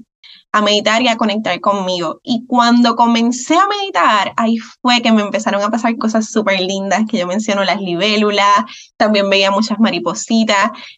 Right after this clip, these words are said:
y me pasaban cosas súper bonitas que yo decía, "Ok, algo estoy haciendo que está provocando que todo esto me esté pasando".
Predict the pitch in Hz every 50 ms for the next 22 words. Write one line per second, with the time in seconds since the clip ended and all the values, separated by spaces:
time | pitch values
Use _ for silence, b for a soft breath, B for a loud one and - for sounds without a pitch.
0 | B _ _ - 294 294 294 294 285 294 285 285 285 - 269 233 269 311 392 403
1 | - 415 415 453 453 440 - - 339 277 233 269 254 226 214 220 226 214 202 226
2 | 269 339 - 233 247 247 - - 220 220 220 220 233 240 - 233 202 190 175 -
3 | 233 226 220 - 190 180 208 208 185 - 190 190 196 196 262 277 - - 359 349
4 | 349 381 370 - - 320 294 277 254 226 214 190 196 233 233 226 226 220 - 220
5 | 208 208 254 247 247 233 208 - 233 214 269 381 320 262 - 214 202 - 196 185
6 | 196 208 220 247 254 - 269 226 202 214 214 208 220 214 - 202 185 185 175 180
7 | - - 247 285 302 269 220 -